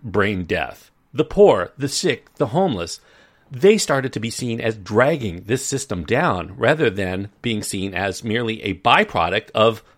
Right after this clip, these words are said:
a system working only for the people at the top. And humans were willing to destroy the planet for future generations just to make an extra buck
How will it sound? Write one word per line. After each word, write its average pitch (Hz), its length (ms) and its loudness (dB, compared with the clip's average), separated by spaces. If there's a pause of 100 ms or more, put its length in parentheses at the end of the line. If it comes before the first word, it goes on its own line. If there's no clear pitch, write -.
(120)
a 139 120 -2
system 120 480 -4
working 123 520 -2 (100)
only 139 320 4
for 113 140 0
the 104 80 0
people - 340 -6
at 95 140 -2
the - 80 -6
top. - 460 0 (380)
And 139 160 4
humans 139 500 0
were 147 180 4
willing 160 360 2
to 135 100 -6
destroy 175 380 -2
the 170 100 0
planet 151 580 0
for 143 200 4
future 175 320 -6
generations 143 840 0
just 220 220 0
to 143 60 -2
make 127 380 -2
an 127 140 0
extra 117 300 -2
buck 95 320 -4